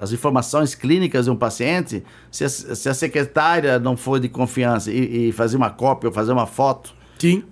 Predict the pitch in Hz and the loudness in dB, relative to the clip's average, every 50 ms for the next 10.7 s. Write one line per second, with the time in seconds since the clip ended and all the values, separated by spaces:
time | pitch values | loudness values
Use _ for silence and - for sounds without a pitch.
0 | - - 214 196 - 190 185 170 156 - 180 165 156 156 156 175 185 175 - 165 | -6 -4 -2 0 2 2 2 2 2 0 2 4 4 4 4 4 2 2 2 2
1 | 156 160 151 143 151 165 156 131 107 92 80 62 90 101 - - 117 120 117 117 | 4 6 6 6 6 4 4 2 2 0 -2 -6 -10 -12 -6 -4 -2 0 2 2
2 | 120 117 113 117 110 - 151 165 165 143 139 143 143 135 135 135 147 151 147 - | 2 2 0 0 0 0 2 2 2 4 4 4 4 4 4 4 4 4 4 2
3 | 151 147 - 147 131 107 82 - - - - - - - - - - - 170 175 | 0 0 2 2 2 2 2 -2 -6 -12 -20 -20 -20 -20 -20 -6 0 2 4 4
4 | 190 180 185 - - - 117 120 - 156 139 127 117 - 170 165 170 160 180 165 | 4 2 -2 -8 -10 -10 -8 -2 0 0 0 0 0 0 2 2 4 4 4 4
5 | 151 127 156 160 - - 127 - 139 139 - 127 - - 123 127 113 107 117 120 | 4 4 2 0 -2 -4 -2 -2 0 0 -2 -6 -6 -2 0 0 2 4 4 4
6 | 135 143 139 123 98 - - 117 120 107 131 139 123 123 139 143 135 127 - 131 | 4 4 4 2 0 0 0 0 2 2 2 0 2 2 2 2 2 0 0 0
7 | 120 113 123 123 123 123 123 131 127 117 110 104 104 117 127 127 123 113 98 95 | 0 2 2 2 4 4 2 2 2 0 0 0 0 2 2 2 2 0 -2 -4
8 | - - - - - - - - - 110 117 110 110 135 139 143 147 147 - 113 | -8 -14 -20 -20 -20 -20 -12 -6 -2 -2 -2 0 0 0 2 2 2 0 0 0
9 | 101 101 - - - 165 165 185 180 180 143 - 170 165 165 160 156 143 139 151 | -2 -2 -4 -2 0 0 2 2 2 0 0 0 0 2 2 2 2 4 4 4
10 | 160 147 131 117 - 131 131 131 131 127 113 120 120 | 4 4 2 0 0 0 2 2 2 2 0 -2 -4